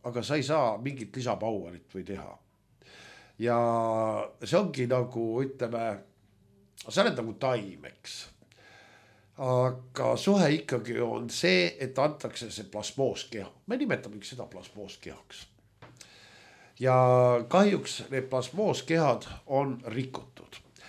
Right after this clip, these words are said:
Noh, loomulikult on veel palju keerulisem. Et noh, mõni naine võib-olla annab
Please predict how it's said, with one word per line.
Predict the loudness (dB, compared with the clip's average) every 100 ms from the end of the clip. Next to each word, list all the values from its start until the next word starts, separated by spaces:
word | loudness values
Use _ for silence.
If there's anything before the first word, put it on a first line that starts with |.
| -20 -20 -6 -4
Noh, | -4 -10 _ -4
loomulikult | 2 4 4 2 0 -4 0
on |
veel | 0 2
palju | 4 4 2
keerulisem. | 4 6 6 2 -4 -12 -14 -16 _ -16
Et | -16 -6
noh, | 2 2 2 -2 -12
mõni | -6 -4 -2
naine | 0 0 2 -2
võib-olla | 0 -2 0 2 0
annab | 0 -2 -2